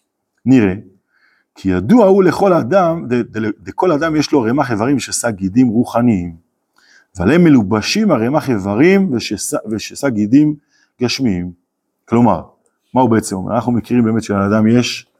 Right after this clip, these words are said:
אה, רמ"ח ושסה איברים וגידים.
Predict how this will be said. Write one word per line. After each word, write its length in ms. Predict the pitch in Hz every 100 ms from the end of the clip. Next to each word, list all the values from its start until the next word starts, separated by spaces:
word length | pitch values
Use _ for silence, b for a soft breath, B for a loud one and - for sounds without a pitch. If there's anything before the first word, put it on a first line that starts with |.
| _ _ _ _ _ _ 90
אה, 40 | 92 104 110 _ _ _ _ _ -
רמ"ח 280 | 101 139 135
ושסה 400 | 117 - 104 139 - -
איברים 320 | 98 127 120
וגידים. 340 | 107 101 90